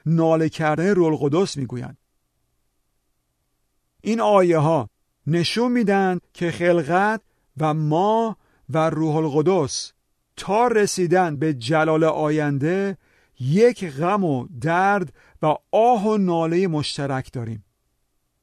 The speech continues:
این کل نکته آیات یاد شده است. روح القدس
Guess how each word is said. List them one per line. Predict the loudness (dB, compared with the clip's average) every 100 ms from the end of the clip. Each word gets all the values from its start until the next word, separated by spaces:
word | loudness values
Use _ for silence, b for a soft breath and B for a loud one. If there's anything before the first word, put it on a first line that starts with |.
| _ _ _ _ _ _ _ -6
این | -4
کل | -2 2 2 4 2 2 2
نکته | 0 0 2 2
آیات | 2 2 0 -2
یاد | -2 -2
شده | -6 -8 -8
است. | -12 -16 _ _ _ _ _ _ _ _ _ _ _ _ _ _ _ _ _ _ _ _
روح | 0 2
القدس | 4 2 4 4 2 -2 -12